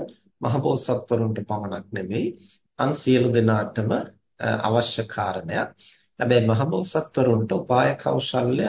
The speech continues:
දෙපැත්තකින් අවශ්‍ය වෙනවා. එකක් තමයි තමන්ගේ ආධ්‍යාත්මයෙහි, අ, ඒ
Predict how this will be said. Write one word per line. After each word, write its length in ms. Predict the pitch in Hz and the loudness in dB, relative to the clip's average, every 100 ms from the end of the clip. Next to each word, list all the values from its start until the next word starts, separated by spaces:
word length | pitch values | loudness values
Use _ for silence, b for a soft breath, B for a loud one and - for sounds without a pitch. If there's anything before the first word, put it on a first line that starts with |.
| 226 110 | -2 -2
දෙපැත්තකින් 800 | 117 - 156 151 160 151 147 143 | -2 0 0 2 0 2 4 4
අවශ්‍ය 380 | 110 110 - 87 | 4 2 0 -4
වෙනවා. 300 | 71 67 _ _ b b b b b _ _ | -6 -10 _ _ b b b b b _ _
එකක් 120 | 113 131 123 | 0 2 2
තමයි 380 | - 135 156 170 165 - | 0 2 2 2 0 -2
තමන්ගේ 680 | - 113 117 127 127 131 127 - B B _ | 0 4 4 2 4 4 4 -2 B B _
ආධ්‍යාත්මයෙහි, 1160 | 104 113 113 123 123 123 - 127 123 117 143 139 139 - b _ _ - | 2 2 2 2 2 0 -2 -2 0 -2 -2 -2 -4 -10 b _ _ 0
අ, 100 | 110 110 113 - | 2 4 2 4
ඒ 180 | 123 | 4